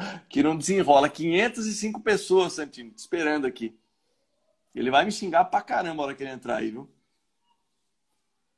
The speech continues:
<laughs> Fez um comentário aqui que eu não vou, eu não vou ler, cara.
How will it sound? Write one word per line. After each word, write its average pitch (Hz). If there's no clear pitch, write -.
<laughs> -
Fez 151
um 175
comentário 143
aqui 117
que 147
eu 151
não 151
vou, 139
eu 131
não 139
vou 151
ler, 135
cara. 110